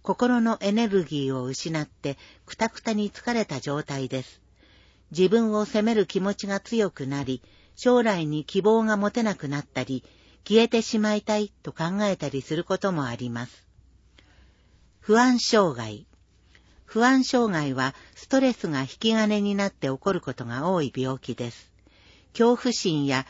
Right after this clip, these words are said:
集中困難といった心のサインや、寝つきが悪い、疲れやすい、喉に何か詰まった気がするといっ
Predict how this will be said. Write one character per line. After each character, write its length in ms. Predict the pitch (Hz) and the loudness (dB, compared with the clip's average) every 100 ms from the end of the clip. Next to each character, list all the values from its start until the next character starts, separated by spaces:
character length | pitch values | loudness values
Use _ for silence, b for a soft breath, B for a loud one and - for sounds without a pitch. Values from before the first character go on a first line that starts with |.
| B | B
集 300 | - 220 233 | -2 0 0
中 300 | - 226 214 | 0 0 0
困 320 | - 220 220 | 0 0 0
難 220 | 190 143 | 0 -2
と 140 | 131 143 | -2 -4
い 60 | |
っ 60 | 139 | -4
た 200 | - 151 | -4 -6
心 400 | - 156 214 208 | -4 2 4 4
の 160 | 196 196 | 2 -2
サ 200 | - 185 | -2 -2
イ 100 | 147 | -2
ン 160 | 123 | -2
や、 160 | 120 117 b b b b - | -4 -8 b b b b -4
寝 140 | 170 | -4
つ 100 | - | -4
き 140 | - 220 | -2 2
が 180 | 202 | 2
悪 300 | 175 170 175 | 2 0 0
い、 180 | 151 127 - _ | -2 -4 -10 _
疲 240 | - - 208 | -12 0 2
れ 140 | 202 | 4
や 160 | 185 175 | 2 -2
す 200 | - 180 | -2 -2
い、 200 | 139 123 b b b | -2 -4 b b b
喉 280 | 214 220 214 | 0 2 2
に 140 | 175 | 2
何 220 | 175 202 196 | -2 -2 -2
か 120 | 165 | -4
詰 200 | - 196 | -2 -2
ま 100 | 220 | -2
っ 80 | - | -2
た 140 | 165 | -6
気 160 | - 156 | -2 -4
が 140 | 170 | -4
す 140 | - | -4
る 120 | 180 180 | -4 -2
と 160 | 180 | -2
い 60 | |
っ 60 | 170 | -2